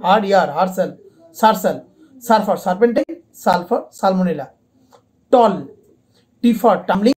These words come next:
A for listeria. Falling leaf, girlfriend, G for giardia, F for falling leaf. Okay. Spice,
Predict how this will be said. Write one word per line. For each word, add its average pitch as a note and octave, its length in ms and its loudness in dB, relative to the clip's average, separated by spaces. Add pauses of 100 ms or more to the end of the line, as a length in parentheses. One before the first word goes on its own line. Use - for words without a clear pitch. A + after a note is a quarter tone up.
(380)
A F#3 140 -4
for G#3 220 -2
listeria. F#3 580 -8 (640)
Falling A#3+ 460 2
leaf, G3+ 320 -4 (240)
girlfriend, G3+ 520 0 (540)
G F3 160 0
for F#3+ 220 0
giardia, G#3+ 680 0 (220)
F F3+ 200 -8
for A#3+ 140 -4
falling F#3 360 -4
leaf. C3 160 -16 (720)
Okay. A3+ 360 -6 (640)
Spice, - 800 -4